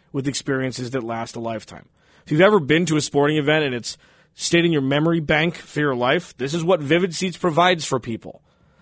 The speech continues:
It offers great prices for N F L games and all other live events. Okay? With the N F L returning September ninth here in Phoenix against the Washington football team, if you've never used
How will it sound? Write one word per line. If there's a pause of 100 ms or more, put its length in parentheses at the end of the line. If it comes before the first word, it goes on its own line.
(180)
It
offers
great
prices
for
N
F
L
games
and
all
other
live
events. (360)
Okay? (460)
With
the
N
F
L
returning (800)
September
ninth
here (160)
in
Phoenix
against
the
Washington
football
team, (2250)
if
you've
never
used